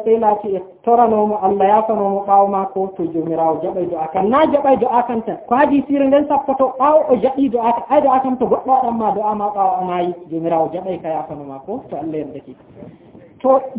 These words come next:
do'a ka o do'i kan, banda jaɓuki ka kin, baraji o do'ake, ɗum hoccata ɗum yaaran ma, saboda do'aki maako kin, o rewi joomiraawo, an bo aan waɗi kokari tabbitini laataaki maako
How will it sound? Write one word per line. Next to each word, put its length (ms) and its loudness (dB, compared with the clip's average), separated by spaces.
do'a 420 2
ka 100 -4
o 80 2
do'i 360 2
kan, 260 0
banda 380 4
jaɓuki 420 -2
ka 120 -2
kin, 260 -2
baraji 560 2
o 100 2
do'ake, 440 0
ɗum 140 -2
hoccata 440 -4
ɗum 100 -6
yaaran 360 0
ma, 120 -14
saboda 340 -4
do'aki 380 -6
maako 260 -6
kin, 200 -8
o 40 -6
rewi 320 4
joomiraawo, 720 0
an 120 -12
bo 180 -4
aan 180 2
waɗi 280 0
kokari 400 2
tabbitini 600 -2
laataaki 460 0
maako 280 -4